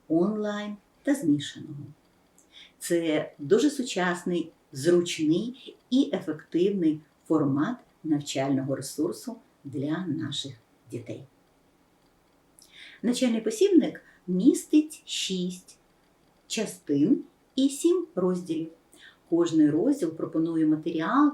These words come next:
для інтегрованих уроків, уроків розвитку мовлення, уроків читання з розумінням і діагностувальних робіт. Діагностувальні роботи мають оновлену структуру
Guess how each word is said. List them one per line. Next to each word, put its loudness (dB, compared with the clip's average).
для -4
інтегрованих -6
уроків, -4
уроків 4
розвитку -2
мовлення, -2
уроків 2
читання 0
з -8
розумінням -2
і 6
діагностувальних -4
робіт. -8
Діагностувальні 2
роботи 0
мають -4
оновлену -6
структуру -4